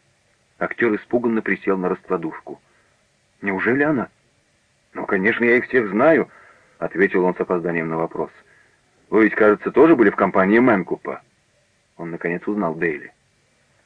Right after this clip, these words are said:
«Может быть, кто-то из них приходил попозже?» — спросил Йенсен. «Никто. Как только все ушли, я сразу лёг спать.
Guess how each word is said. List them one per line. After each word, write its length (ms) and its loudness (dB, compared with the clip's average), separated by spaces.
«Может 280 -4
быть, 240 -4
кто-то 300 -2
из 160 0
них 160 -2
приходил 420 -2
попозже?» — 720 -4
спросил 360 -6
Йенсен. 440 -8
«Никто. 520 -4
Как 140 0
только 280 4
все 180 2
ушли, 360 2
я 140 4
сразу 320 2
лёг 180 -4
спать. 400 -10